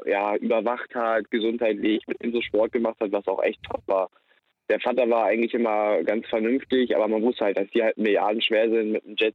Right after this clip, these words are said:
zum Rennen kommen, so. Aber das hat er eigentlich nicht so nach außen hin, äh, wirken lassen. Er war, ja, relativ verschlossen, aber ich glaub, das war noch einfach vor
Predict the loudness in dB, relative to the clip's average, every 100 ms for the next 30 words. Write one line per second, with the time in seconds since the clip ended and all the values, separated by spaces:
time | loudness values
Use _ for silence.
0 | -4 -4 -2 -2 -4 -4 0 0 2 0
1 | 0 0 2 2 2 0 -6 -4 -4 -2
2 | -2 -2 0 0 0 -2 -2 -2 -4 _
3 | _ _ _ -2 2 4 4 4 2 0
4 | -2 0 0 2 0 0 0 0 -2 _
5 | _ _ _ _ _ _ 0 2 2 0
6 | -2 -4 0 2 0 -4 -10 _ -4 0
7 | 0 0 -4 -4 -2 -2 0 0 0 2
8 | 2 2 2 0 -2 -2 -2 -2 -2 -2
9 | -2 -4 -6 -6